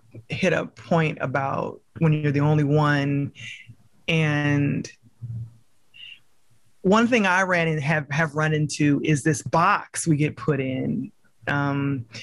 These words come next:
and the box is one of those that, and, and the box is surrounded by bias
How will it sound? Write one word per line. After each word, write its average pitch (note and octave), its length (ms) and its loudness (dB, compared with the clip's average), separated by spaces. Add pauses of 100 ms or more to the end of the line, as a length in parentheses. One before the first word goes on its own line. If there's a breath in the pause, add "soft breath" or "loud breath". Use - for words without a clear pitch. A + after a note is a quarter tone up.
(520 loud breath)
and E3+ 120 4
the D#3+ 60 4
box F3 520 0
is D#3+ 240 0
one D#3 140 4
of C#3+ 140 0
those D3 760 0 (600)
that, F3+ 220 2
and, G3 180 4
and G3 160 6
the A#3+ 60 6
box A#3 300 0
is A#3 140 2
surrounded F#3+ 460 0
by E3 100 0
bias D#3 640 -2